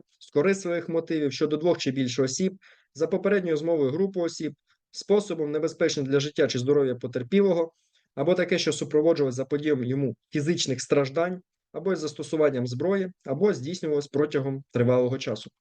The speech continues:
Частина третя передбачає ті самі дії, вчинені організованою групою, або що спричинило тяжкі наслідки.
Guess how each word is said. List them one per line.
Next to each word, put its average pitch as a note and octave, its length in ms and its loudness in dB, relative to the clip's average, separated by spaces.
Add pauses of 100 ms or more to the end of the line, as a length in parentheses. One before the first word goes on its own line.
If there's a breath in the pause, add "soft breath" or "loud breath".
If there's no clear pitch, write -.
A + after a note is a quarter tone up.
(400 soft breath)
Частина G3+ 440 2
третя G#3+ 300 2
передбачає D#3 480 2
ті C#3+ 100 -6
самі C#3+ 300 -2
дії, F#3 200 0
вчинені C#3 400 0
організованою C3+ 640 0
групою, F3 320 -2
або D#3 220 -2
що C#3 160 -4
спричинило C3 460 -2
тяжкі B2 280 -4
наслідки. - 400 -6